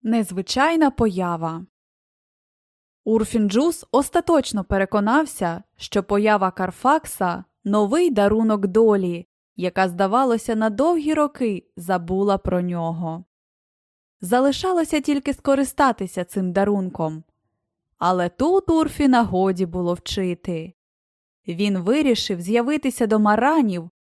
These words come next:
у грізному вигляді повелителя вогню. Зачаровані його могутністю, стрибуни відразу визнають Урфіна Джуса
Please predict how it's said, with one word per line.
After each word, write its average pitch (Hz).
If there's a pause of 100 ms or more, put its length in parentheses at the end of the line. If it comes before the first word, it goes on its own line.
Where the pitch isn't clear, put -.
(240)
у 185
грізному 302
вигляді 262
повелителя 185
вогню. 185 (800)
Зачаровані 214
його 196
могутністю, 185 (560)
стрибуни 202
відразу 233
визнають 277
Урфіна 254
Джуса 233